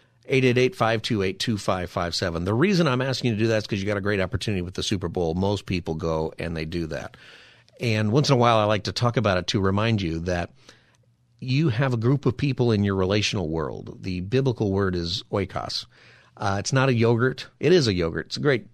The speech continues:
yogurt. But that's not what I'm talking about here. I started preaching on this a few years ago, and, uh, right about the time that Oikos yogurt came out, you would not believe the number of coupons, or just somebody would hand me one of the little cups of Oikos yogurt.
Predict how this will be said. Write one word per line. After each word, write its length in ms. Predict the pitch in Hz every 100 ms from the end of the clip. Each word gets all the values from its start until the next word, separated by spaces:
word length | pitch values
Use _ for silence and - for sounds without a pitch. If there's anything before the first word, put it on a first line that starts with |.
| _
yogurt. 360 | - 87 78 - - - - -
But 380 | 135 123 110 -
that's 180 | - 117
not 100 | 139
what 80 | 117
I'm 80 | 101
talking 260 | 98 87
about 180 | 76 -
here. 140 | - - _ _ _ _ _ _ _ _ _ _
I 60 | 92
started 260 | - 110 87
preaching 360 | 131 110 90
on 100 | 80
this 180 | 82 -
a 60 | 87
few 160 | 95
years 240 | 85 87 85
ago, 400 | 85 80 82 -
and, 360 | 90 85 85 85
uh, 300 | 85 82 82 - - _ _ -
right 180 | 101 143
about 220 | 135 120
the 80 | 101
time 240 | 113 107
that 140 | 87
Oikos 420 | 92 113 107 87 -
yogurt 360 | 87 104 110
came 200 | - 92
out, 220 | 98 113
you 80 | 123
would 80 | 135
not 180 | 110 113
believe 360 | 90 98 85
the 100 | 80
number 280 | 87 101 90
of 140 | 78 -
coupons, 600 | 196 196 101 85 98 - - -
or 200 | - 170
just 220 | 147 160 -
somebody 280 | 156 156
would 140 | 110 101
hand 280 | 147 160 117
me 160 | 82
one 140 | 85 92
of 40 |
the 60 | 92
little 200 | 95 78
cups 280 | - 101 95
of 100 | 85
Oikos 440 | 101 98 95 87
yogurt. 300 | 104 101 -